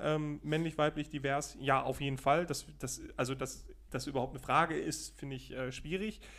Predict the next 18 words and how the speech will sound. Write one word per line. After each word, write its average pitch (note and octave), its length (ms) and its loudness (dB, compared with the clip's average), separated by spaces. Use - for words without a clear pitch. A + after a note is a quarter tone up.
Ähm, D#3 560 4
ich - 180 -8
finde F#3 200 4
aber D#3 220 2
auch, E3+ 260 0
irgendwann E3 500 -2
sollte D3+ 300 2
man D3 160 6
sagen, C#3+ 280 2
gut, C#3+ 360 -2
dann C#3+ 260 0
haben D3 200 0
wir C#3+ 60 2
jetzt C#3 180 0
aber C#3 140 -2
auch C3+ 160 0
alles C3+ 200 -2
abgedeckt, - 640 -4